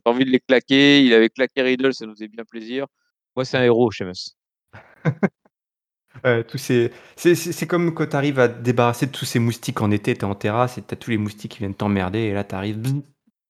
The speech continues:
Speaker 2: tu les écrases tous les uns après les autres. C'est ça, Sheamus. C'est ce mec qui arrive à écraser tous les moustiques. Et que tu
Speaker 1: Un
Speaker 2: passes
Speaker 1: héros.
Speaker 2: une bonne soirée avec. Un héros, un héros, un héros des temps modernes.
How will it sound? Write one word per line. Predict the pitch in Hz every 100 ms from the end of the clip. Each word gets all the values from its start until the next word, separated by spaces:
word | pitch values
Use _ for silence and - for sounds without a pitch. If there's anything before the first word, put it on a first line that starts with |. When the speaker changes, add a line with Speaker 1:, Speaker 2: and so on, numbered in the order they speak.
| _ _ _
Speaker 2:
tu | -
les | 110 107
écrases | - 113
tous | - 139 -
les |
uns | 113
après | 110 - 113
les | 107
autres. | 107 -
C'est | 113
ça, | 117
Sheamus. | 104 95 90 - - _ _ _
C'est | -
ce | 110 110
mec | 117
qui | 117
arrive | 110 107
à |
écraser | 101 117 107
tous | 107 110
les |
moustiques. | 104 101 - 117 - - _ _ _ _ _
Et | -
que | 113
tu | -
Speaker 1:
Un | 117
Speaker 2:
passes |
Speaker 1:
héros. | 123 127
Speaker 2:
une | 113
bonne | 107 _
soirée | 104 98
avec. | - _ -
Un | 110
héros, | 113 104 113 -
un | 117
héros, | 117 113 113 127 160
un | 110
héros | 107 113
des | 110
temps | 113
modernes. | 107 107 95